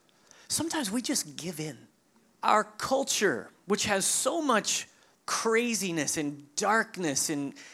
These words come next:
and foolishness, sometimes we end up giving in to our culture, which is exactly what I was talking about earlier with the consumer model of church seeping into our churches.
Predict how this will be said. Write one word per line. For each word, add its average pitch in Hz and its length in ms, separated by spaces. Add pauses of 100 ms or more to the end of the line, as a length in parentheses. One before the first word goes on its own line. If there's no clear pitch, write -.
(220)
and 151 180
foolishness, 247 880
sometimes 285 480
we 285 420 (260)
end 208 200
up 185 200
giving 190 380
in 220 320
to 165 240
our 139 140
culture, - 520 (220)
which 165 160
is - 100
exactly 175 640
what 160 140
I 156 40
was 151 120
talking 160 180
about 156 140
earlier 202 260
with 156 160
the 170 60
consumer 254 960 (240)
model 170 720
of 147 160
church - 640 (260)
seeping 160 640
into 160 320
our 127 140
churches. - 500